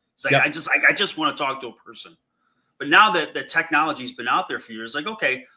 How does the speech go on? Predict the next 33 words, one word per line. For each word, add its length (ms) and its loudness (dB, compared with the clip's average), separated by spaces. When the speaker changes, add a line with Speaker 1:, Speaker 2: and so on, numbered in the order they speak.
Speaker 1:
I, 40 -8
I, 40 -8
ninety 360 2
percent 400 -2
of 60 -2
my 140 -2
questions 640 -6
I 80 -6
can 200 -12
answer 500 -8
through 200 -6
a 40 -6
chatbot. 540 -6
And 100 -4
the 80 2
other 140 2
ten 200 -4
percent, 380 -4
as 120 -10
long 160 -2
as 100 -4
I 80 2
have 120 -2
a 60 -4
person 400 -6
I 120 -2
can 180 -14
talk 300 -6
to, 180 -12
that, 220 -8
that's 220 -4
great. 240 -8
Speaker 2:
Yep. 320 -4